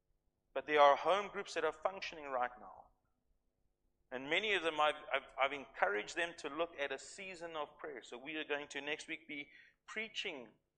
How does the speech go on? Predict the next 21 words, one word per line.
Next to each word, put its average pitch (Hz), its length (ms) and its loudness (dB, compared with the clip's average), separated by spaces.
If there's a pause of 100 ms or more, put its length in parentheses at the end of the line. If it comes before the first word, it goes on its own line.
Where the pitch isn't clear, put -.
(120)
on 135 280 2
prayer. 117 340 2
And 135 180 0
the 139 60 4
home 170 280 4
groups 175 260 -8
are 147 60 2
gonna 156 160 -12
be 151 120 -4
looking 156 260 -4
at 147 80 -8
a 151 60 -8
series 185 640 -6 (260)
on 127 200 -2
prayer. 117 200 -6
They're 139 160 -2
gonna 160 160 -4
be 156 120 -10
doing 156 260 -6
different 156 320 -8
things. - 480 -12